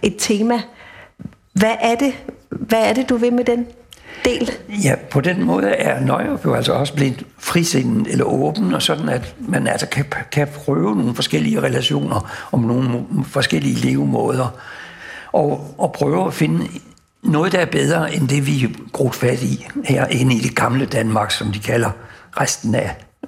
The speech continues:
Speaker 2: det, der, alt det, der ikke er Nørup. Øh, og det,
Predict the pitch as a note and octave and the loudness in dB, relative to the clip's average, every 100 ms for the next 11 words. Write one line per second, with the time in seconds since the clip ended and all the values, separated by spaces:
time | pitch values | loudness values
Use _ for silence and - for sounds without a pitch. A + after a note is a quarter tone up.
0 | G#3 D#3 B2+ A#2+ C3 - - - - C#3 | 0 2 4 2 2 -2 -2 -2 0 0
1 | C3 C3 C3+ A#2+ G#2+ G#2+ G2+ G#2+ - - | 2 2 2 0 0 0 0 -2 -8 -16
2 | - - - - - - - D#3 C3 B2+ | -12 -10 -10 -10 -12 -16 0 4 4 4
3 | B2+ - B2+ F3 F3+ F3+ | 2 0 0 0 0 -4